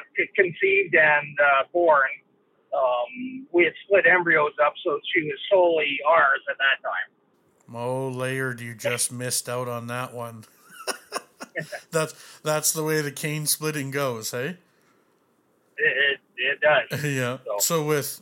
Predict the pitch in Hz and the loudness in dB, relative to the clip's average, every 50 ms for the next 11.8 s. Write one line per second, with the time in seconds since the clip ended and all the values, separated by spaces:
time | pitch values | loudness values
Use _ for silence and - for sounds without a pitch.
0 | _ - 147 143 131 - - - - 151 143 139 147 151 156 139 131 127 123 139 | _ -4 -2 -2 -2 -2 -2 0 0 0 0 0 -2 -2 -2 -2 -4 -4 -4 -6
1 | - 135 135 135 139 135 - 143 135 127 123 117 113 135 135 135 131 127 131 131 | -6 -6 -6 -4 -4 -6 -4 -4 -4 -4 -4 -6 -6 -6 -6 -4 -4 -4 -4 -4
2 | 131 127 131 131 127 120 127 127 131 131 131 123 120 120 117 117 _ _ _ _ | -4 -4 -8 -14 -12 -8 -6 -6 -6 -6 -8 -8 -10 -10 -12 -12 _ _ _ _
3 | _ _ - 120 117 113 113 113 110 110 113 113 101 113 113 113 113 113 113 110 | _ _ -18 -16 -14 -14 -14 -14 -14 -16 -16 -16 -16 -16 -14 -14 -12 -12 -14 -14
4 | 110 110 113 113 110 107 - - 120 117 117 117 113 110 110 113 117 117 117 113 | -16 -14 -12 -10 -10 -10 -10 -8 -6 -6 -6 -8 -10 -12 -10 -10 -10 -10 -10 -12
5 | 113 113 110 113 113 113 117 117 117 - - - - _ _ _ _ _ _ _ | -14 -14 -14 -14 -14 -12 -12 -14 -14 -16 -18 -20 -20 _ _ _ _ _ _ _
6 | _ _ - - 131 131 131 131 - - 120 123 123 120 113 113 104 _ _ _ | _ _ -10 -6 -6 -6 -6 -6 -6 -6 -4 -4 -4 -6 -10 -12 -14 _ _ _
7 | _ _ _ _ _ _ _ - - - 143 139 135 131 127 127 123 127 127 127 | _ _ _ _ _ _ _ -12 -8 -4 -2 0 0 0 0 -2 -4 -4 -6 -8
8 | - 123 120 - - 139 127 131 - 127 120 117 113 - 117 107 113 113 - - | -8 -10 -8 -4 -4 -4 -4 -4 -6 -8 -8 -8 -8 -8 -12 -12 -12 -12 -12 -10
9 | - 135 131 127 120 113 107 104 98 - _ _ _ _ - 123 113 117 120 113 | -6 -6 -6 -6 -6 -8 -10 -12 -14 -20 _ _ _ _ -18 -14 -12 -10 -10 -10
10 | 113 113 113 110 113 113 - - - - - - - _ 120 117 113 113 104 - | -8 -10 -10 -10 -10 -8 -6 -6 -6 -6 -6 -10 -12 _ -10 -8 -8 -8 -8 -8
11 | 117 113 107 104 - _ - - 117 110 110 110 110 110 113 113 | -6 -6 -6 -8 -10 _ -10 -8 -8 -8 -8 -8 -10 -12 -14 -16